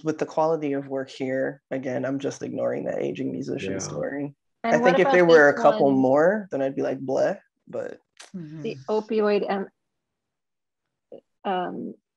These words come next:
Speaker 3: epidemic tone
Speaker 2: Mm.
Speaker 3: poem.
Speaker 1: I actually really like this.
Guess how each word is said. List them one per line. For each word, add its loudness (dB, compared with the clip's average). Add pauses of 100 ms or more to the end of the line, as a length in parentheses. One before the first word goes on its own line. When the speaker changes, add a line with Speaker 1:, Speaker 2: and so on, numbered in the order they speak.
Speaker 3:
epidemic 0 (920)
tone 2
Speaker 2:
Mm. -4
Speaker 3:
poem. 0 (1300)
Speaker 1:
I 0
actually 2
really -2
like -4
this. -12